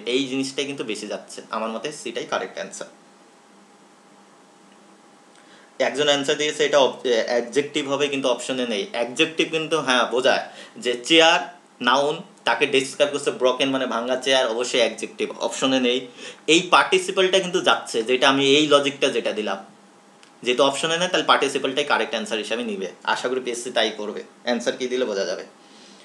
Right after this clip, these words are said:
ঠিক আছে? আহ, একজন বলেছে participle হবে না, hundred percent এটা adjective।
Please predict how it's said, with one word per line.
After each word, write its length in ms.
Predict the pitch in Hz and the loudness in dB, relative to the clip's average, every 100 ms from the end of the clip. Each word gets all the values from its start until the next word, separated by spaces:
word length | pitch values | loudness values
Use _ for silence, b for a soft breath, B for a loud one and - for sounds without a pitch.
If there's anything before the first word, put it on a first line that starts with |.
| B | B
ঠিক 120 | 135 165 | -2 0
আছে? 320 | 190 123 - - - - - - - _ - | 2 0 -4 -12 -20 -20 -20 -20 -20 _ -10
আহ, 260 | 117 110 113 | -4 0 0
একজন 280 | 117 131 139 | 0 0 0
বলেছে 260 | 143 131 | -2 -2
participle 540 | 151 123 143 131 135 131 | 0 0 0 -4 -4 -2
হবে 180 | 117 127 | -2 -2
না, 100 | 131 | -2
hundred 360 | 110 117 123 | -2 -2 -2
percent 340 | 117 - 127 117 | -2 -2 -4 -4
এটা 140 | 120 | 0
adjective। 640 | 113 110 123 120 - 131 | 0 0 -6 -6 -4 -4